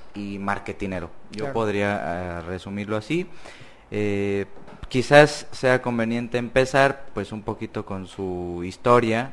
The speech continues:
Speaker 1: su aparición en la historia de, del uso de las palabras. Y increíblemente, ya en las sociedades chinas, por ahí de la época de Confucio, se hablaba de,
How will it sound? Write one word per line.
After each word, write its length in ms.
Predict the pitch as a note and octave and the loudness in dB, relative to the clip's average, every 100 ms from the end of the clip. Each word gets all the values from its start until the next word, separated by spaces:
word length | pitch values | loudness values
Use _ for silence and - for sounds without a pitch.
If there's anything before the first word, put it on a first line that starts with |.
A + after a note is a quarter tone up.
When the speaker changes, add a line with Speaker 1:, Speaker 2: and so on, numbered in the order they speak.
| - | -10
Speaker 1:
su 400 | - F#2+ F2+ F2 | -12 -10 -6 -6
aparición 840 | F2+ G2 G2 G2 - A2+ A2+ A2+ - | -2 0 0 -2 -2 -2 -2 -4 -8
en 140 | F#2 | -10
la 80 | F#2 | -10
historia 400 | F#2 G#2+ G#2 G2+ | -10 -8 -6 -6
de, 180 | F#2+ E2+ - - - - - - | -6 -10 -14 -18 -20 -20 -20 -18
del 300 | G2 G2 G2 | -10 -8 -6
uso 220 | G#2+ G#2 G#2+ | -6 -2 2
de 80 | |
las 160 | G#2 G#2 | 2 2
palabras. 680 | C3+ C#3 D#3 D3 D3 A#3 - - - - - - | 4 8 8 8 4 2 -4 -10 -12 -14 -20 -16
Y 280 | - G#2+ A2 | -8 -6 -4
increíblemente, 1300 | G#2+ G#2 A2+ C3 C#3+ D3 D#3+ E3 D#3+ D3+ D3+ E3 - - - G2 | -4 2 4 6 6 6 4 2 2 4 4 4 -2 -8 -10 0
ya 240 | A#2 C3 | 6 6
en 100 | C3+ | 6
las 180 | B2+ A#2+ | 4 2
sociedades 680 | A2+ G2+ A2 G#2+ A#2 B2 - | -4 -4 -2 0 2 0 -2
chinas, 720 | - F#3+ E3+ D3+ B3 - - - | -2 0 0 0 -2 -6 -12 -6
por 180 | - G#3 | -2 -2
ahí 120 | G#3 | 0
de 800 | G#2+ G2+ F#2 F#2 F2+ F2+ F2 F2 | 0 0 -2 -2 -6 -6 -8 -4
la 120 | F#2+ | -2
época 340 | G#2+ G#2+ - G#2 | -2 -4 -2 -2
de 100 | G#2+ | -2
Confucio, 720 | B2+ B2+ E3+ F3+ - D3+ A3 - - - - - | -4 -2 -2 -2 0 0 -2 -8 -12 -16 -18 -16
se 180 | - A#2+ | -4 0
hablaba 460 | G#2+ A2+ A2+ A#2+ | 2 2 4 2
de, 480 | A#2 A#2 A#2+ B2+ B2+ | 4 2 4 2 -2